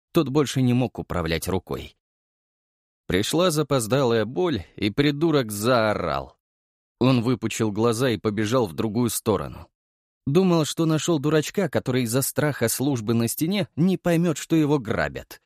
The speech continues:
Тем более так тупо. Не на того напал. Пожал плечами и открыл дверь купе. Достал нашивку с гербом рода и прицепил на карман пиджака.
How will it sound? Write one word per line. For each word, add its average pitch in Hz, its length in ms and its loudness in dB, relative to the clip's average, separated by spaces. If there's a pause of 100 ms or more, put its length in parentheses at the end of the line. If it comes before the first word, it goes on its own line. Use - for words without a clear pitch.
(500)
Тем 101 260 2
более 85 320 -2
так - 300 -6
тупо. - 500 -2 (720)
Не 78 260 0
на 104 180 2
того 120 380 0
напал. 117 640 -2 (1300)
Пожал 151 340 2
плечами 160 560 0 (220)
и 90 80 2
открыл 120 380 0
дверь 98 240 -2
купе. 71 480 -6 (640)
Достал 98 440 2
нашивку 95 500 -2
с 87 60 -4
гербом 87 420 -2
рода 131 420 0 (200)
и 85 120 -2
прицепил 101 540 0
на 127 140 0
карман 87 360 -2
пиджака. 90 680 -4